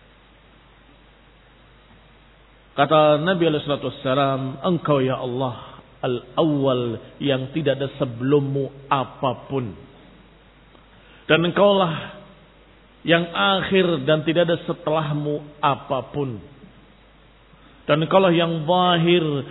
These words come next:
nggak ada di atasmu sesuatu pun. Dan kalau yang batin, tidak ada dunaka syai'. Ini sudah pernah dibahas pada babnya. Walhamdulillah.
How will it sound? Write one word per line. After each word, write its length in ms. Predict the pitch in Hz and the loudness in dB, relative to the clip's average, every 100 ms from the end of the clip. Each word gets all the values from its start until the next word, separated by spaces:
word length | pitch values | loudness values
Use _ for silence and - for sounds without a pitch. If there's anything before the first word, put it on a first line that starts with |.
| - | -10
nggak 220 | 165 160 170 160 | -2 2 4 4
ada 40 | |
di 80 | 147 | 4
atasmu 720 | 156 156 180 - 170 160 156 | 2 4 2 0 -2 -2 -4
sesuatu 560 | 151 180 - 160 151 151 143 | -4 -6 2 2 2 -2 -2
pun. 320 | 160 139 107 98 - - | -2 -2 -6 -12 -20 -4
Dan 160 | 156 160 | -2 0
kalau 240 | 170 165 | 2 4
yang 320 | 160 156 151 | 4 2 0
batin, 800 | 135 175 180 180 180 180 180 180 - - - | 0 2 2 2 0 0 0 -4 -8 -12 -4
tidak 400 | 170 156 175 165 | 2 4 4 2
ada 240 | 165 156 | 2 2
dunaka 560 | 139 185 170 156 147 143 - | 2 0 2 0 0 -2 0
syai'. 240 | 151 131 - - - - - - - - - - - - - | 0 -2 -10 -20 -20 -20 -20 -20 -20 -20 -20 -20 -20 -20 -10
Ini 120 | 123 | -8
sudah 160 | 120 131 | -4 -2
pernah 320 | 127 151 175 160 - - - - - - - | -2 -2 -4 -8 -16 -16 -14 -14 -18 -20 -8
dibahas 400 | 156 131 127 139 - | -4 -2 -2 -4 -4
pada 160 | 117 113 | -4 -2
babnya. 480 | 123 123 123 98 90 - - - _ - - - - - - | -4 -6 -8 -10 -14 -20 -20 -20 _ -20 -20 -20 -20 -10 -4
Walhamdulillah. 720 | 127 - 151 135 110 98 - | -4 -2 -2 0 -2 -6 -14